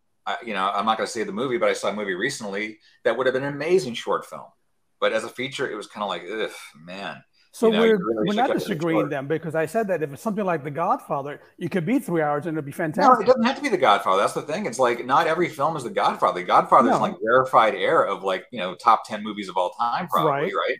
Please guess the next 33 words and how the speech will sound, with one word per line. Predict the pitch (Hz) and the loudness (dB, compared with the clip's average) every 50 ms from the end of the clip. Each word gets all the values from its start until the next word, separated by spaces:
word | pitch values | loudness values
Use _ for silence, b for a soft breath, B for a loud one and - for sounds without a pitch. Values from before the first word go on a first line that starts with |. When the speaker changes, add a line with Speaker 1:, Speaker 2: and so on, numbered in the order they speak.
| _ - | _ -8
Speaker 2:
right. | 165 151 147 147 175 - - _ _ - 113 | -6 -4 -4 -4 -6 -10 -14 _ _ -4 0
Speaker 1:
Um, | 110 110 110 110 113 117 120 - _ _ _ _ _ - - - | 2 2 2 0 0 -4 -10 -14 _ _ _ _ _ -14 -8 -6
I, | - 185 - | -6 -4 -2
I, | - 185 - - - | -2 -4 -4 -6 -10
you | 190 214 | -6 0
know, | 202 196 | 2 2
I've | 180 190 208 | 2 2 0
seen | - - 294 240 190 | -6 -8 -8 -8 -8
three-hour | - 151 135 120 113 107 104 | -4 0 2 2 2 2 2
movies | 107 101 104 104 98 98 | -2 -4 -4 -6 -4 -2
that | 104 98 95 95 - _ - _ - | 0 0 0 -2 -6 _ -20 _ -4
are, | 107 104 | -2 0
are, | 101 98 98 101 - 101 101 101 98 101 98 104 98 - | 0 0 0 -2 0 2 2 2 2 -2 -6 -10 -8 -4
like, | 123 117 113 - _ - | -4 -4 -4 -6 _ -4
for | - 135 | -4 -4
instance, | 135 135 - 120 107 101 - - - - 117 | -4 -4 -10 -10 -10 -10 -12 -12 -12 -6 -2
um, | 110 104 104 101 107 | 0 0 0 0 0
well, | 104 98 95 | 0 0 0
I'm, | 92 87 87 - 90 101 | 0 -2 -4 -10 -10 -8
I'm | 98 98 | -6 -6
not | 92 90 | -6 -8
gonna | - 87 85 82 | -8 -10 -12 -12
go | 82 87 87 | -8 -8 -6
down | 85 82 80 | -6 -6 -6
the | 80 | -6
list | 82 85 82 - | -6 -6 -8 -8
of | - - | -14 -12
three-hour | - 92 85 85 80 | -8 -4 -4 -2 -4
movies | 85 85 82 85 80 82 | -4 -6 -8 -8 -6 -6
that | 80 80 | -8 -8
are | 78 | -6
good, | 80 92 90 78 78 | -4 -4 -4 -4 -2
but | 78 82 82 | -4 -6 -6